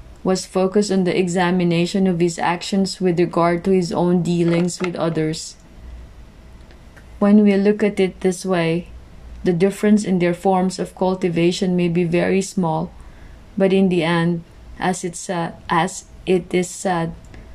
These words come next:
that yes, indeed, a small difference may show, or may be evident at the beginning, but towards the end, the difference has become very far. The results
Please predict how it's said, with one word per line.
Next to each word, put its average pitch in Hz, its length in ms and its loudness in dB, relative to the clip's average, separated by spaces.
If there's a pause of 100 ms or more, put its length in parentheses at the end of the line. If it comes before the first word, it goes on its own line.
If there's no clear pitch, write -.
(400)
that 185 260 0
yes, 175 580 -2
indeed, 175 560 0 (640)
a 190 80 2
small 190 460 2
difference 180 580 0
may 175 160 0
show, 170 500 -2 (580)
or 175 160 2
may 190 260 4
be 180 220 0
evident 170 600 0
at 180 160 -2
the 180 80 0
beginning, 170 680 0 (580)
but 190 220 -2
towards 196 380 4
the 185 200 -2
end, 175 440 -2 (540)
the 180 120 2
difference 185 600 0
has 180 200 -4
become 180 600 0
very 170 400 0
far. 170 580 -2 (1400)
The 180 160 2
results 175 840 2